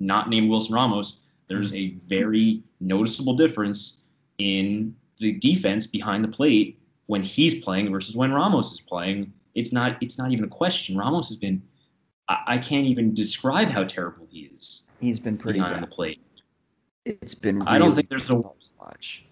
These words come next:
Speaker 1: I don't think there's the worst catcher in baseball right now, defensively at least. And, I mean, we could talk about the offense too. He hit a home run today, but he also struck out four times. It's,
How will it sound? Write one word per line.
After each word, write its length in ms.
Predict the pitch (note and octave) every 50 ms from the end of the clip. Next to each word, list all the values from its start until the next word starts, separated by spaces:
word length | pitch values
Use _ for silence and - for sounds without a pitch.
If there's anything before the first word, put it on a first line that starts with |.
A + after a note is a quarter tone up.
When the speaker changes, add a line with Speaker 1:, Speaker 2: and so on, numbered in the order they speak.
| _ _ -
Speaker 1:
I 60 | C#3
don't 100 | - D3
think 120 | D3 C#3+
there's 140 | C#3+ C#3 C3
the 60 | C3+ C3
worst 240 | C#3 C#3 C#3 -
catcher 320 | - C#3 C3+ C3 - C#3 C3+
in 60 | C3
baseball 440 | B2+ C#3+ F#3+ G#3+ - - F2+ D2 C#2+
right 160 | C2 C2 A#1
now, 140 | - - - _ _ _ _ _ _ _ _ _ _ -
defensively 720 | B2+ D3+ C#3 - G2+ F#2+ - - F#2+ - - - F2 E2+
at 100 | D#2+ D#2
least. 300 | F2+ G#2+ B2 A#2+ - G#2+
And, 280 | G#2 G#2+ G#2+ G#2 - -
I 60 | G#2+
mean, 160 | A2+ A2+ A#2
we 80 | B2 B2
could 140 | B2 A#2
talk 180 | A#2 C3 C3 C3
about 160 | C3 C3 B2+
the 60 | B2
offense 420 | B2 B2+ D3 - - B2+ A#2 G#2+ -
too. 160 | - - C#3+
He 140 | G#2+ G2+ G#2+
hit 80 | A#2
a 60 | C3+ A2+
home 180 | B2 A#2 G#2+
run 160 | G#2+ B2+ D3
today, 180 | - G2 F#2 G#2
but 100 | G2 G2+
he 40 | G#2
also 180 | G#2+ - -
struck 240 | - - - A2+ A2
out 180 | C3 C#3+ - -
four 120 | F#2+ F2+
times. 360 | F2 - E2+ D#2+ E2+ E2+ F2
It's, 280 | F2+ - - - -